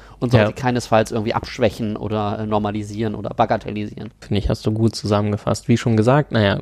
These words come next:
Speaker 2: ähm, absolute Macht, ich grenze das gleich gegen andere Machtformen ab, ähm, zielt eben darauf, alles zu kontrollieren.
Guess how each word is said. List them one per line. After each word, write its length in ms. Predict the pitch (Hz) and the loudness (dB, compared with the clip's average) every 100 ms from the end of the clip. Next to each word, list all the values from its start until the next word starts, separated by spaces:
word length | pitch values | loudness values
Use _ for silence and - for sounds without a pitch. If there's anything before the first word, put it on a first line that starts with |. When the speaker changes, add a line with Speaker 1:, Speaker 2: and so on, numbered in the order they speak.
| - | -2
Speaker 2:
ähm, 480 | 117 107 113 131 - | 0 0 0 -4 -4
absolute 640 | - - - 131 151 - 139 | -2 -2 2 4 4 2 2
Macht, 280 | 135 139 - | 2 2 0
ich 160 | - | -4
grenze 220 | 110 107 | -4 -2
das 160 | - - | -4 -2
gleich 180 | 110 - | -2 -2
gegen 200 | 113 110 | -2 0
andere 280 | 120 113 107 | 0 0 0
Machtformen 520 | 107 - - 110 101 | 0 -2 -2 -2 0
ab, 260 | 131 - - - - - | -2 -2 -10 -20 -10 -2
ähm, 260 | 104 104 | 0 0
zielt 360 | - - 117 113 | -2 2 4 4
eben 200 | 113 107 | 2 4
darauf, 520 | 104 - 104 104 - - _ - - | 2 4 4 2 -2 -18 _ -16 -2
alles 360 | 117 107 - | 0 0 -2
zu 100 | - | -8
kontrollieren. 640 | - 107 104 - - - | -4 -4 -4 -6 -6 -8